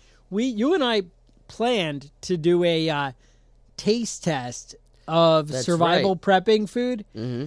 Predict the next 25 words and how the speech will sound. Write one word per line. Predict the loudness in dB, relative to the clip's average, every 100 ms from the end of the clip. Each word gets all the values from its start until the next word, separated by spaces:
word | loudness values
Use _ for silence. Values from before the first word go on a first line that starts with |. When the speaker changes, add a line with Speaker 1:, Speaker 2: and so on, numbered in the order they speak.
| -12 -6
Speaker 1:
and | -2 0 -2 -6
I | -2 4
ordered | 6 6 4 2 4
all | 4 4
these | 0 -4
free | -6 -4 -4
samples | -4 -6 -6 -8 -8 -8 -8
and | -8 -6
some | -4 -4 -6 -14
not | -10 -4 -4 -2
so | -2 -2
free | -2 -4 -4
samples, | -2 0 0 -2 -4 -6 -10 _
Speaker 2:
Uh-huh. | -10 -8 -8 -10 _ -6
Speaker 1:
and | -4
I |
have | -2 -2 -4
about | -2 -4 -4 _
thirty | -2 -2 -2 -8
packets | -8 -4 -4 -4 -6 -6 -10
from | -8 -6
varying | -4 -4 -4 -4 -6
companies | -6 -6 -4 -8 -8 -8 -10 -8
of, | -8 -6
uh, | -6 -6 -8